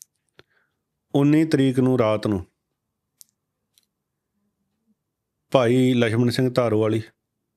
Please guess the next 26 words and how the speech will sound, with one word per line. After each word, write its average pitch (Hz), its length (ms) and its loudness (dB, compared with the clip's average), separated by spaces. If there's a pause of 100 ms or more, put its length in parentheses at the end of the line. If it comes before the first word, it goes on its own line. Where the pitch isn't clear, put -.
(1500)
ਆਪਣੇ 127 380 0
ਪਿੰਡੋਂ 120 380 0 (140)
ਬਾਈ 117 280 2
ਕੁ 123 100 -2
ਸਿੰਘ 123 220 -2
ਸਿੰਘਣੀਆਂ 120 340 -2
ਦਾ 113 100 0
ਜੱਥਾ 104 300 -4
ਲੈ 104 120 -2
ਕੇ 98 120 -4
ਤੁਰਦਾ 101 380 -4
ਹੈ 113 80 -12 (500)
ਸਾਢੇ 147 380 0
ਕੁ 113 80 -2
ਅੱਠ 104 140 -6
ਵਜੇ 107 140 -2
ਦੇ 107 120 -4
ਕਰੀਬ 107 340 -2
ਅਰਦਾਸ 95 340 -4
ਕਰਕੇ। - 320 -10 (840)
ਨਾਲ 113 240 2
ਇਹਦਾ 123 440 -2
ਮੁਤਬੰਨਾ 113 420 -2
ਪੁੱਤਰ 117 340 -2
ਹੈ 117 80 -2
ਜਿਹੜਾ 101 340 -4